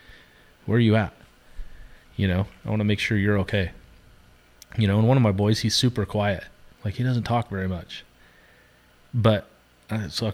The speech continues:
sometimes I'm like, "Dude, what, what's going on with you, man? Like, talk to me." What's it? "Oh, I don't wanna talk about that."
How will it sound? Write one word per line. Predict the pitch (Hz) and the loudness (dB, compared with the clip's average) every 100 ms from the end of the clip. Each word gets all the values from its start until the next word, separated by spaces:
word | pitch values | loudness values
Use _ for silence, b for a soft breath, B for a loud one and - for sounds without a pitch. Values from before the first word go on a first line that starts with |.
| - | -6
sometimes | - 139 127 110 | 0 0 2 -2
I'm | 101 | -2
like, | |
"Dude, | 117 170 | -2 -2
what, | 165 175 170 | 0 -2 -4
what's | 175 | -6
going | - 170 | -2 2
on | 185 170 | 8 10
with | 135 | 10
you, | 120 | 10
man? | 120 123 135 | 10 8 8
Like, | 127 117 110 - - - | 6 2 0 -4 -20 -8
talk | 160 175 | -4 -2
to | - | 0
me." | 113 101 | 2 4
What's | 123 | 2
it? | 110 | 0
"Oh, | 101 | -4
I | 104 | -4
don't | 101 | -4
wanna | 95 | -8
talk | 92 87 | -10 -14
about | 98 82 | -14 -14
that." | 101 - | -14 -16